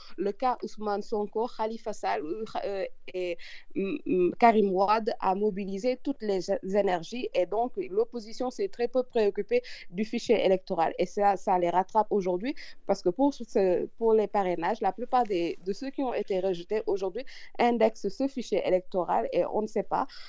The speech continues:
vu qu'il y a plus une administra-, on ne peut pas dire qu'il y a une administration électorale qui fonctionne comme il se doit pour mettre à jour. Là, la Sénat a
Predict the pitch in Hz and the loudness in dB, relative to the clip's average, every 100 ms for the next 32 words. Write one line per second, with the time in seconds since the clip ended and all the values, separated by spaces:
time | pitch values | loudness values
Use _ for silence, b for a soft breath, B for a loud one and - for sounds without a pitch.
0 | - 180 202 226 - 214 190 185 180 196 | -8 -4 -2 -2 0 6 6 6 6 6
1 | 190 254 247 208 208 214 214 208 - - | 4 0 0 2 2 2 2 2 -2 -2
2 | 220 214 247 254 226 226 220 202 196 202 | 0 0 2 2 2 -4 -4 0 0 0
3 | 208 208 - 208 202 247 - 208 208 - | 0 -2 -2 -2 -2 -4 -4 -4 -4 -4
4 | 185 202 208 - - - - 233 - 226 | 0 0 -2 -8 -14 -12 -6 -2 0 0
5 | - 214 240 247 226 220 196 170 185 - | 2 0 4 4 4 0 -2 2 0 0
6 | B B - 226 220 214 202 202 - 185 | B B -4 2 2 6 4 6 6 6
7 | 185 240 208 214 208 196 196 - 202 202 | 4 0 2 4 4 0 -2 -4 -4 -4
8 | 254 - 160 | -4 -4 -6